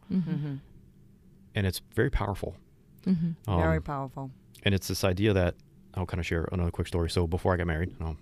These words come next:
Speaker 3: I got stories about right before my marriage and after. Every person I encountered that I had respect for or, like, valued their opinion, I would always ask them on the spot, "Hey, if you can give one piece of marriage advice to me,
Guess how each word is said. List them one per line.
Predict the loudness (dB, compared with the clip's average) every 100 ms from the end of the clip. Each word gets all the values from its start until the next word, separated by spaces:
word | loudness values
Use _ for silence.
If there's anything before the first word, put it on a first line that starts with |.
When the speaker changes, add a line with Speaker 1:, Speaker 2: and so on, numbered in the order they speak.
| -6
Speaker 3:
I | -4
got | -4
stories | -2 -4
about | 0 0
right | 0
before | -4 -6
my |
marriage | -4 -4 -4
and | -4
after. | -4 -6 -10 -14 -20 -20 -20 -20 -20 -20 -20 -20 -18 2
Every | 4 4
person | 2 2 2 2
I |
encountered | 0 0 0 2 0
that | 0 -2 -6
I | -4
had | 0 0 -2 -12 -8
respect | -4 -2 -2
for | -2 0 0
or, | 0 -2
like, | -2 -6 -8
valued | 0 2 2
their | 0 0
opinion, | 0 0 0 -4 -8 -18 -2
I | 2
would | 4
always | 2 2
ask | 0 0
them | -2 -2
on | 0 -2
the |
spot, | -2 -2 -2 -4 -16 -20 -20 -4
"Hey, | -2
if | 0 0
you |
can | -2
give | -2
one | -2 -4
piece | -2 -4
of | -2
marriage | -2 -4
advice | -4 -6 -8 -10 -18 -20 -20 -18
to | -4 -4
me, | -2